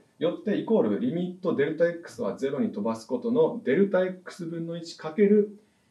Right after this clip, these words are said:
XからXプラスデルタXまで、ここですね。XからXプラスデルタXまでの積分、定積分ということになりますと。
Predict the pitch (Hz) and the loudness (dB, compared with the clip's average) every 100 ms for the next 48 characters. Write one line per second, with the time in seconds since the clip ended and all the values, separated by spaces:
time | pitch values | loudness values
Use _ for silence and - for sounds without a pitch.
0 | _ - 160 - _ _ 190 - - 120 | _ -6 -4 -8 _ _ -8 -8 -4 0
1 | 151 - - 139 135 - - - 123 101 | 0 0 -2 -2 -2 -6 -20 -8 -6 -4
2 | 101 98 - 101 - - - - - - | -4 -4 -2 -4 -4 -10 -14 -12 -12 -12
3 | - - 165 165 160 160 - 190 - - | -14 -4 -2 -2 -6 -6 -2 -2 -2 -8
4 | _ - 135 131 - 117 113 120 110 117 | _ -2 -2 -2 -12 -10 -8 -6 -4 -4
5 | 117 - 120 110 160 165 - 113 110 95 | -4 -6 -6 -2 -2 -4 -6 -6 -4 -2
6 | 135 135 - - - _ 117 - 117 214 | 0 0 -2 -10 -20 _ -6 -6 -6 -6
7 | - 185 - - 170 185 196 92 82 80 | -2 -2 -2 -4 -4 0 0 0 -4 -8
8 | 78 - | -16 -20